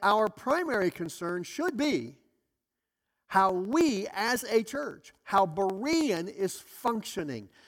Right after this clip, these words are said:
And this goes back to the question, how do you evaluate something? How should we be evaluating ourselves?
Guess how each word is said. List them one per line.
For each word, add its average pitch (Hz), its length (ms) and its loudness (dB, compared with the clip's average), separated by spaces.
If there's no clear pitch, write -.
And 185 140 2
this 269 180 2
goes 247 280 0
back 180 320 4
to 226 80 -4
the 214 120 -10
question, 170 460 -4
how 160 200 2
do 175 80 -4
you 240 220 -6
evaluate 170 760 2
something? 147 560 -10
How 247 380 8
should 277 240 -4
we 247 180 -2
be 226 220 -2
evaluating 170 1120 2
ourselves? 156 1300 -4